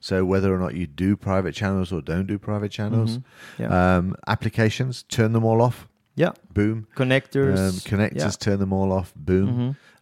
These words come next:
Speaker 2: Mm-hmm.
Speaker 1: Um, uh, subtleties,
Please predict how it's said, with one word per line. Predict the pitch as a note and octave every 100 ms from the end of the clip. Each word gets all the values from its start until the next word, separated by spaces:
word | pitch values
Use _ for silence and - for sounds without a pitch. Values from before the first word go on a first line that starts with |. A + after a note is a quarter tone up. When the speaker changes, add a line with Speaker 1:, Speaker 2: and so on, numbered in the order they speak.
| F2+
Speaker 2:
Mm-hmm. |
Speaker 1:
Um, | F2+ F2 F2 E2+ F2 F2 F#2 - - -
uh, | F#2+ F#2 F#2+ F2
subtleties, | - B2+ B2+ B2+ C3 B2+ A#2+